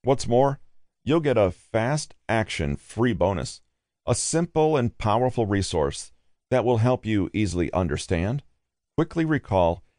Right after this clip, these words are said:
and immediately practice all your newfound knowledge and skills, even if you have severe gynophobia or are an introvert.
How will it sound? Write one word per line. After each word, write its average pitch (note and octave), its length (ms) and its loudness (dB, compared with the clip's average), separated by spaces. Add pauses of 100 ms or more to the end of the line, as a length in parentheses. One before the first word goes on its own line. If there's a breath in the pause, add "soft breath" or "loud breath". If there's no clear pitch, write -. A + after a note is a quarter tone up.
(200)
and B2 240 2
immediately A2+ 600 2
practice G2+ 600 -2 (120)
all B2 320 0
your E2+ 180 0
newfound E2 500 -2
knowledge E2 300 0
and C2 140 -6
skills, A2 440 -2 (680)
even F3+ 260 0
if D3+ 140 -2
you G#2 80 -2
have G2 400 2 (120)
severe A2+ 720 0
gynophobia B2 880 0
or A#2 480 2
are G2+ 220 2
an G2 100 0
introvert. E2 540 -2